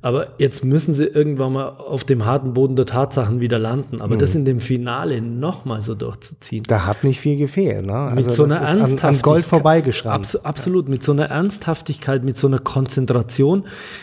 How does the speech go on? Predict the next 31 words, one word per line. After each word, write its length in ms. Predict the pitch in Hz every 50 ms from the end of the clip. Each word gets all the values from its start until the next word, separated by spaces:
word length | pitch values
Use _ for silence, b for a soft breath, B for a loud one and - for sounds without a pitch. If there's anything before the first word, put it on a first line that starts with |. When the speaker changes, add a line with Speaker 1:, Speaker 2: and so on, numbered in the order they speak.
| B B _
Speaker 1:
mit 400 | - 131 156 190 185 - - - - _
einem 520 | - - 135 139 143 139 143 139 143 - - _
ganz 420 | - 143 143 180 208 208 - - -
klaren 440 | - 143 139 135 156 175 165 147
Matchplan, 640 | 131 139 151 - - - - 156 151 147 147 147 131
wie 80 | 143 143
man 140 | 143 139 131
auch 140 | 123 120
die 140 | 117 123 135
Russen 340 | 127 147 156 151 - 127 104
schlagen 500 | - - 113 110 98 104 110 107 107 101
kann. 240 | - - - 123 110 107 101 95
Speaker 2:
Mhm. 100 | 98 98 B B B B B -
Speaker 1:
Der, 180 | - 113 135 -
das 200 | 151 131 123 139
war 100 | 143 135
faszinierend. 840 | - 143 139 120 - - - 147 139 147 170 170 139 113 107 104 -
Und 320 | - 131 123 107 117 -
dass 240 | 139 131 110 - -
da 180 | 139 131 139 143
dann 220 | 156 147 147 135
wirklich 260 | 139 - - 147 127
diese 260 | - - 147 131 143
fünfundfünfzig 800 | - - 147 151 151 147 139 - - 151 143 - - - 135 -
Sekunden 460 | - 143 135 - - 143 147 147 147 143
letztlich 460 | 127 127 131 127 - - 123 104 -
gefehlt 360 | - 107 - - 139 143 -
haben, 180 | 135 135 127 B B B B B B B B B B B B _
war 520 | - 120 123 127 143 - - - _ _ -
unglaublich 580 | 185 196 220 214 160 165 156 156 147 151 -
schade. 460 | - - 143 135 147 160 190 202 220